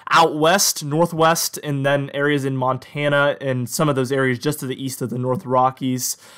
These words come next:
we're gonna be dealing with that medium shade of blue. We're gonna have a little bit more consistent cold for these regions. It looks like the early, middle, and later portions of the month will be dealing with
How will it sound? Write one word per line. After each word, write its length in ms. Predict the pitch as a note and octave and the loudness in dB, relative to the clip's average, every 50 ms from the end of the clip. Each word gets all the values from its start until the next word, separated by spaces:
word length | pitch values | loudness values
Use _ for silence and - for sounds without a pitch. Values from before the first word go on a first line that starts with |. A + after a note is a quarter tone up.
| - - _ - | -20 -18 _ 2
we're 80 | E3+ | 4
gonna 100 | F#3+ G#3+ | 4 4
be 80 | G#3 G#3+ | 4 4
dealing 300 | E3+ F#3 F#3+ F#3+ F#3+ F3+ | 4 4 4 4 4 4
with 240 | F3 F3 F3 - - | 2 2 0 -2 -2
that 260 | D#3+ E3 D3+ B2 - | 0 0 0 0 -2
medium 440 | C3+ C3+ D3 E3+ F3+ G3 F3 D3+ C3+ | -4 -2 0 2 2 2 2 2 0
shade 260 | - - E3 D#3 C#3 | -2 -2 0 0 0
of 100 | C3 A#2 | -2 -2
blue. 480 | G2+ C3 C3 C#3+ C#3+ C#3 C#3 C#3 - | -2 0 2 2 2 2 2 0 -2
We're 160 | C3 C#3 D#3 E3 | 0 0 2 4
gonna 140 | F#3+ F#3+ | 4 6
have 160 | F3+ D#3+ C3 A#2+ | 4 4 2 0
a 60 | C3+ | -4
little 180 | C3+ F3 G#3+ | -2 0 0
bit 180 | A#3 B3 A3+ - | 0 0 -2 -4
more 240 | D#3+ D#3 E3+ E3+ E3+ | -2 0 0 0 0
consistent 800 | E3 - D3+ C#3+ - - - - F#3 F#3 - - E3+ C#3+ - | -2 -4 -8 -6 -6 -6 -4 -4 -4 -4 -4 -6 -8 -10 -10
cold 380 | _ - - - D#3 D#3+ E3 C#3+ | _ -12 -6 -2 -2 -2 -2 -2
for 100 | - D#3 | -4 -2
these 240 | D3 D3+ D3+ D3 - | -2 -2 -2 -2 -4
regions. 400 | C#3+ D3+ D3+ C#3+ D#3 D3+ D3 C3 | -4 -2 -2 -2 -2 -4 -6 -6
It 100 | C3+ C3 | -6 -6
looks 180 | C#3+ C#3 - | -6 -4 -4
like 140 | D#3 C#3+ - | -4 -6 -4
the 140 | - - - | -6 -8 -4
early, 320 | C3+ D#3+ E3+ E3+ D#3+ E3 | -2 0 0 0 0 0
middle, 320 | D3+ C#3 C#3+ D3+ D#3 D3 - | 0 0 0 0 0 0 -2
and 240 | - C#3+ D#3+ E3+ D#3 | -4 -6 -6 -4 -4
later 260 | D#3 D#3 D#3 D3 D3 | -4 -4 -4 -4 -6
portions 560 | - - D3 C#3 C#3 - - C3+ C3 B2+ - - - | -6 -6 -4 -4 -4 -4 -6 -6 -8 -8 -10 -6 -2
of 240 | C#3 C#3 C#3 B2 | 0 0 0 0
the 120 | B2 B2+ B2 | 0 -2 0
month 300 | A#2+ B2+ B2+ B2+ B2 C3 | 2 0 0 0 -2 -2
will 180 | C3+ C3 C3+ | -2 0 0
be 100 | C3 C3+ | 0 -2
dealing 260 | B2 B2 C3 C3 C3 B2+ | -2 0 -2 -2 -2 -2
with 200 | C3 B2+ - | -4 -6 -8